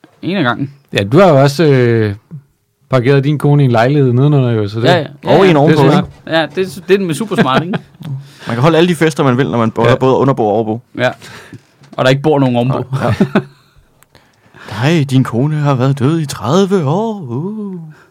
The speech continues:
Speaker 2: Ja, det er også, ja, jeg købte jo også en
Speaker 3: Og så
Speaker 2: lejlighed ved siden af,
Speaker 3: følelse.
Speaker 2: kan man sige. Så, så kan jeg have min familie nede i den ene ende, altså.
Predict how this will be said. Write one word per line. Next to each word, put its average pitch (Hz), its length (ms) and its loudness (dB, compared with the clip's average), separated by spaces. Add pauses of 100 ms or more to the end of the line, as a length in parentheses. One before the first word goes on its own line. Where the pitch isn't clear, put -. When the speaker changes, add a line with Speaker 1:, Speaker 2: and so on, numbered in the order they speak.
(380)
Speaker 2:
Ja, 120 220 0
det 160 80 2
er 156 40 2
også, 151 180 -2
ja, 143 160 0
jeg 131 140 0
købte 143 200 -2
jo 127 60 2
også 117 100 0
en 131 60 0
Speaker 3:
Og - 40 2
så 127 40 4
Speaker 2:
lejlighed 104 160 4
ved 107 80 -8
siden 139 120 2
af, 147 40 2
Speaker 3:
følelse. 127 160 0
Speaker 2:
kan 127 120 -4
man 117 100 -4
sige. 117 180 -6
Så, 131 280 -10 (500)
så - 120 -4
kan 147 100 2
jeg 127 80 0
have 135 100 0
min 143 120 0
familie 139 360 0
nede 131 120 0
i - 20 0
den 123 80 -2
ene 147 200 0
ende, 131 240 -4
altså. 131 200 -12